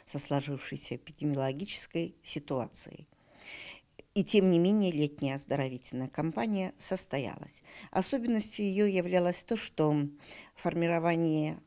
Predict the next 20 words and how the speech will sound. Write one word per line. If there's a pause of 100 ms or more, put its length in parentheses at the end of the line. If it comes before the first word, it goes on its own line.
(100)
детских
оздоровительных
лагерей (320)
осуществлялось
сугубо (260)
под (180)
реальную (160)
потребность
детей (100)
в
оздоровлении. (400)
И,
безусловно,
это
повлияло (340)
и
на
цифры, (420)
э,
детского